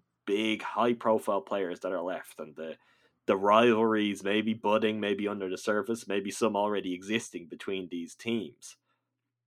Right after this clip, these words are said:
And with all of that, you look at the Bucks and you say, "Okay, there's lots of stuff on the court they need to iron out." Off the court, they're, you know, as strong and as united as you could ask for. That's,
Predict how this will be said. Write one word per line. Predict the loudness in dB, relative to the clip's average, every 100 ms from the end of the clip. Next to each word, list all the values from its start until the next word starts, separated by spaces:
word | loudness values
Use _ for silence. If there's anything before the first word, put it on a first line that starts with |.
| _ _ _ -8
And | 0
with | 4
all | 8 10
of | 8
that, | 6 2
you | 2 0
look | 0
at | -4
the | -6
Bucks | -2 -2 -2 -10
and | -10
you |
say, | -4 -2 0
"Okay, | -2 0 0 0
there's | -2 -4
lots | -6
of | -6
stuff | -6 -4
on | -4
the | -4
court | -2 -2 0
they | -2
need | -6 -6
to | -8
iron | -8 -8
out." | -10 -12 -14 _ _ _ _ _ _ _ _ _ _ 0
Off | 2 4
the | 2
court, | 4 6 6
they're, | 6 4 4 2 -2 -10 _ _ _ _ _ _ _ _ _ _ -6
you | -2
know, | 0
as | 0 2
strong | 6 6 4
and | -2
as | -4
united | -4 -2 -2 -4
as | -8 -12
you | -10
could | -6
ask | -6 -6 -10
for. | -14 -14 -16 _ _ _ _
That's, | -4 -4 -6 -16